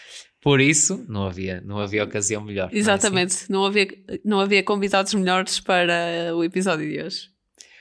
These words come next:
Speaker 1: E trouxemos aqui a experiência do Alex e do Lucas, com quem tivemos a gravar,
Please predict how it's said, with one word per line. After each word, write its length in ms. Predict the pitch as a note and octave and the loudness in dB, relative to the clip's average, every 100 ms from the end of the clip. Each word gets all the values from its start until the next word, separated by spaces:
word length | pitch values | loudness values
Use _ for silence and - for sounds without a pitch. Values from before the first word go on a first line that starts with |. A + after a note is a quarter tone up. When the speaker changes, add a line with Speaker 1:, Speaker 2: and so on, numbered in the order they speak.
| _ _ - | _ _ -4
Speaker 1:
E 80 | |
trouxemos 480 | C3 E3 - G2 G2 | 2 2 4 2 2
aqui 320 | G#2+ G#2 G#2+ | -2 -2 0
a 40 | G#2 | 0
experiência 520 | - - A#2 A#2+ C3+ | 0 0 2 2 2
do 180 | B2 B2+ | 2 4
Alex 480 | B2 B2 C3+ - - | 6 6 2 0 0
e 100 | C3 | 0
do 140 | B2 | 2
Lucas, 340 | B2 E3+ F#3+ A#3 | 4 4 2 0
com 160 | D3+ | 0
quem 140 | B2 A2+ | -2 -2
tivemos 400 | A2+ G#2+ G#2+ G#2+ | 0 0 -2 0
a 80 | G#2 | 0
gravar, 580 | G#2+ G2+ A2 G#2 G#2 | 0 2 4 4 0